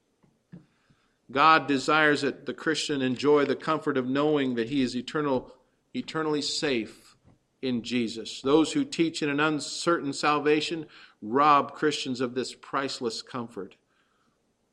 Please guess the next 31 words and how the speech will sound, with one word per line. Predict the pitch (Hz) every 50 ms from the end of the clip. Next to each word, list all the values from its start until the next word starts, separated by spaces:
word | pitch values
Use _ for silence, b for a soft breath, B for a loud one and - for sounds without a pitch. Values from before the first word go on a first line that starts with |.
| _ _ _ _ _ _ _ _ _ _ _ _ -
And | 110 107
we | 113 120
cannot, | 117 120 - 165 165 175 170 147 127 113 104 - 127
a | 117
true | - - - 170 170 151
Christian | - - - 170 160 147 - 147 131
cannot | 123 - - 160 160 160 156 143 127
be | 127 120
robbed | 120 120 127 127 131 127 123
of | 123 113
this | 123 123 120 -
secure | - 127 - - - 139 131
blessings, | 113 123 123 123 123 - - 143 127 117
but | - 123 117
he | 120
can | 120 120 - 143 143 143
be | 135 123 120
robbed | 117 120 123 127 135 135 131 123 120
of | 113 107
the | 113
comfort | 107 - - - 143 139 139 - 120 -
or | 120 117 110 101 - b b b b b b b
knowledge | 107 110 113 123 135 147 147 143 127 113 104 107
of | 110 95
the | 107 104
blessings. | 101 110 113 113 107 - - 131 123 117 110 - - - - - _ _ _ _ _ _ _ _ _ _ _ _ _ _ _ _ _ _ _ _ _ _ _ _ _ _ _ _ _ _ _ _ _ _ _ _ _ _ _ _ _ _ _ _ _ _ _ _ _ _ _ _ _ _ _ _ _
Hope | - - 160 165 175 165 - - - -
was | 147 131 127
born | 117 110 120 120 117 104 98 98 95 95 - _ _ _ _ _ _ _ -
at | 113 - -
Bethlehem. | 120 113 113 - 123 101 95 110 101 98